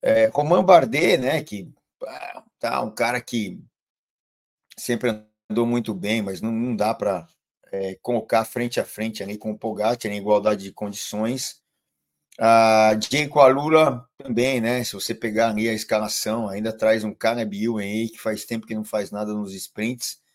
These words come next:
e não tem tantas chegadas assim, é, boas aí pro Caleb, e não dá pra esperar muita coisa aí da Jayco Alula. E, e aí a, a Visma Nizabay, que, que aí a gente tem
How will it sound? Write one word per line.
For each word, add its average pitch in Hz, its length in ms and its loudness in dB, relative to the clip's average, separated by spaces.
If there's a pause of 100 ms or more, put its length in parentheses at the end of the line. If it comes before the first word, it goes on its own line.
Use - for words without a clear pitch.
(400)
e 107 80 -6
não 139 240 0
tem 151 240 -6
tantas 139 360 -4
chegadas 117 640 2
assim, 113 420 -4 (420)
é, 104 680 4
boas 117 540 0
aí 110 200 2
pro 110 260 -8
Caleb, 123 460 2 (300)
e 98 560 -8 (360)
não 104 560 -6
dá 117 200 6
pra - 120 -4
esperar 104 320 -2
muita 110 320 -2
coisa 123 440 -4
aí 110 80 -2
da 104 180 -2
Jayco 104 320 -6
Alula. 135 480 -2 (880)
E, 131 540 0
e 156 80 6
aí 147 240 8
a, 131 540 4
a 127 40 4
Visma 131 720 0
Nizabay, 131 640 2
que, 123 160 -12
que - 160 -4
aí 120 160 2
a 123 80 2
gente 120 260 -8
tem 107 440 -6